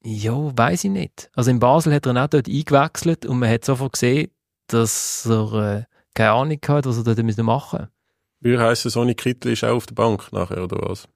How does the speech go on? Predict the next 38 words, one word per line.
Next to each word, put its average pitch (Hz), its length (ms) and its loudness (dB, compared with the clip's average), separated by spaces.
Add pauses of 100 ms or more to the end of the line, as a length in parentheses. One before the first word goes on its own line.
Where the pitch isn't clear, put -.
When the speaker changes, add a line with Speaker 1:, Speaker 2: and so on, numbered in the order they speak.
(140)
Speaker 1:
Nein, 127 320 6
wahrscheinlich, 139 340 4
also 120 180 4
nimmt 110 400 2
der 107 60 -2
Speaker 2:
Oder 107 80 2
Speaker 1:
Mucci, 113 460 2
Speaker 2:
nicht, - 260 -12
ne? 120 120 0
Speaker 1:
nein, 104 240 4
nein, 101 200 -2
der 104 100 -2
Mu-, 107 180 2
ich - 160 -2
will 104 120 -2
nicht, 101 180 -2
das - 120 -4
nehme 104 280 2
ich 107 60 -2
nicht 107 220 0
an, 110 140 4
dass - 140 -6
der 113 100 2
Mucci 113 260 -2
von 107 140 2
Anfang 110 240 0
an 113 80 -2
shootet, 113 380 -4
aber, 101 320 -4
aber 110 260 2
in 110 80 0
Sturm 123 300 2
Speaker 2:
Ja. 123 60 -6
Speaker 1:
stellt 117 280 4
er 117 80 2
ihn 110 60 0
auch 107 100 0
nicht. 123 380 -6